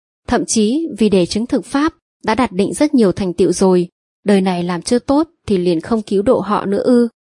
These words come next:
Trích, giảng pháp tại Pháp hội New York hai nghìn không trăm linh tám. Mỗi người đều đã phạm phải những tội lỗi trong nhiều kiếp luân hồi. Thậm chí nếu ai đó là người ăn xin trong đời này,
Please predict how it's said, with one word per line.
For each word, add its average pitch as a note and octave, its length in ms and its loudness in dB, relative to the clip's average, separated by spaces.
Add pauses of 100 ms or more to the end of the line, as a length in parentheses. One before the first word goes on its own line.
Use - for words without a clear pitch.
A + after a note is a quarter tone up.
(300)
Trích, - 280 0 (280)
giảng G3+ 220 -4
pháp C4+ 300 -2
tại - 120 -2
Pháp C4+ 120 -4
hội B3+ 220 2
New G#3+ 340 0
York C#4 140 -4
hai A3+ 200 -4
nghìn F#3 160 2
không G3 180 -6
trăm G3+ 200 -6
linh G3 180 -2
tám. F#3 320 -4 (1120)
Mỗi A#3+ 160 2
người A3 480 2
đều F#3+ 260 2
đã G#3+ 120 -2
phạm - 240 -4
phải F#3+ 280 -2
những E3+ 200 -2
tội A3+ 140 2
lỗi G3+ 260 2 (100)
trong A3 220 -2
nhiều G3 160 0
kiếp D4 260 -2
luân A3 160 2
hồi. G3 340 2 (640)
Thậm - 180 -2
chí G#3+ 380 0
nếu B3 140 0
ai A#3 180 -2
đó G3 260 -2
là B3+ 160 -2
người F#3 200 -2
ăn A3 200 -4
xin G#3+ 300 -2
trong G3 180 -4
đời F#3 160 0
này, F3+ 320 -2